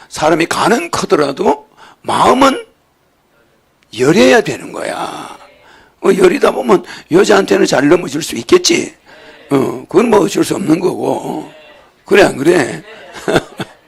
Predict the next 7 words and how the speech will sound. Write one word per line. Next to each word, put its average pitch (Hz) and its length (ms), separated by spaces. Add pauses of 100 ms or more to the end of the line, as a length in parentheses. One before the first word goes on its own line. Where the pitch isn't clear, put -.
(1500)
알겠죠? 190 640 (460)
그러니까 202 200
마음은 196 640
섬세해야 202 720
돼. - 280 (760)
그러나 165 520 (2750)
이 175 340